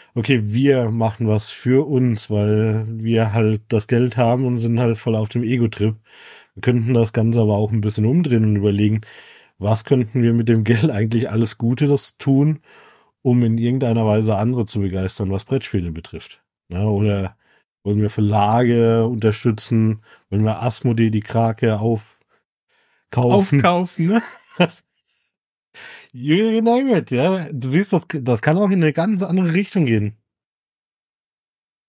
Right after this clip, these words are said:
Speaker 2: Öffentliche Brettspielcafés, Brettspieltreffen, öffentliche Brettspielräumlichkeiten.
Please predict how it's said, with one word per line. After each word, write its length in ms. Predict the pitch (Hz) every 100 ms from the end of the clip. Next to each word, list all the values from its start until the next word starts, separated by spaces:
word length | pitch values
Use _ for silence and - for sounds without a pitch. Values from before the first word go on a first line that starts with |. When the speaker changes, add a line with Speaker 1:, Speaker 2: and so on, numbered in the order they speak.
| _ _ _ _ _ _ -
Speaker 2:
Öffentliche 640 | 180 - 185 - 170 175
Brettspielcafés, 1300 | 151 147 160 - 135 123 113 117 110 - 117 117 - _ _
Brettspieltreffen, 960 | 131 165 - - 139 120 123 117 - -
öffentliche 560 | 170 180 - 196 180 -
Brettspielräumlichkeiten. 2000 | - 143 147 - 151 147 - _ _ _ - 123 131 123 113 - 110 110 - 101